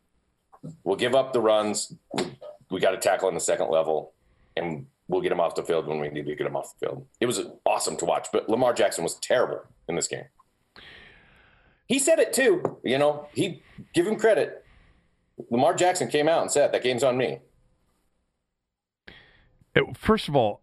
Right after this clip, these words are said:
Speaker 2: I think it's really interesting the way you presented it, which is you're really gonna go to Greg Roman and tell him that the number one rush offense in the league needs an offense revamped? They had four hundred and fifty yards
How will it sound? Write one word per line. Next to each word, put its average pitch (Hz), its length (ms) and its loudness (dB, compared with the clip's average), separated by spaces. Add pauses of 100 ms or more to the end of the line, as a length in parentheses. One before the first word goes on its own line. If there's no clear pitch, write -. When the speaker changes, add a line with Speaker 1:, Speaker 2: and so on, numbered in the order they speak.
(120)
Speaker 2:
I 113 80 4
think 165 220 0
it's - 180 -2
really 110 220 2
interesting 95 440 -2
the 80 60 -2
way 78 140 0
you 78 160 -2
presented 80 560 -2
it, - 160 -10
which 80 260 -6
is 73 460 -4 (560)
you're 110 160 2
really 101 320 0
gonna 107 180 0
go 101 100 0
to 98 80 0
Greg 95 260 0
Roman 98 440 0
and 87 260 -4
tell 95 260 0
him 92 280 -2
that 87 140 -4
the 87 80 -2
number 87 320 0
one 90 280 -2
rush 87 280 -2
offense 90 500 -2
in 92 80 -2
the 82 80 -2
league 85 300 -2
needs 82 280 -2
an 78 100 -2
offense 82 500 -2
revamped? 85 800 -2 (160)
They 98 80 2
had - 140 -6
four 139 280 0
hundred 110 240 -2
and 101 140 -4
fifty 113 300 -4
yards 92 500 0